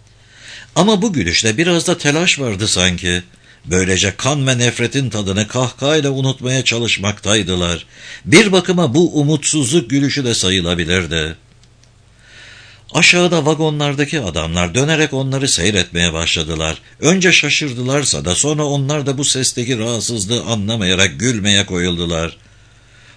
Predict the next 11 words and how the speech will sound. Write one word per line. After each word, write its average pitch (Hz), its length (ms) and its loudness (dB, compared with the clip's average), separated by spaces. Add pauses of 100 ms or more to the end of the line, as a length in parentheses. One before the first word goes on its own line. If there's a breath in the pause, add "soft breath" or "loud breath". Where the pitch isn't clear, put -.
(100)
"Raf, 131 200 4
hey 170 500 6
patron!" 135 640 4
diye 120 160 4
seslendi. 107 520 2
"Seni 135 260 4
ilk 151 280 6
kez 127 260 4
gerçekten 135 720 4
gülerken 123 580 2
görüyorum." 104 680 2